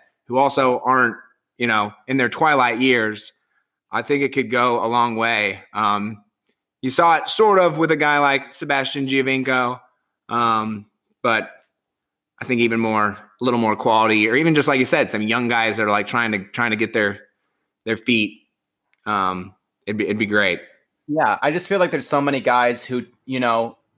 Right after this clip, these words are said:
Speaker 2: everybody's discovered when they're eighteen, nineteen now. So what about all those players from the ages of nineteen to twenty-three that never really got that status?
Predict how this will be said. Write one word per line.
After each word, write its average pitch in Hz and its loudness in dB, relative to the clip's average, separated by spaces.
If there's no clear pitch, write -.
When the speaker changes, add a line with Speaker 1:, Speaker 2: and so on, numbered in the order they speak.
Speaker 2:
everybody's 139 0
discovered 123 -2
when 113 -4
they're 110 0
eighteen, 113 -6
nineteen 120 -4
now. 95 -6
So - -2
what 143 2
about 151 2
all 131 4
those 131 -2
players 123 0
from 123 -6
the 110 -4
ages 110 -4
of 110 -6
nineteen 110 -6
to 107 -4
twenty-three 110 -6
that 107 -2
never 110 -4
really 101 -2
got 101 0
that 95 -2
status? - -4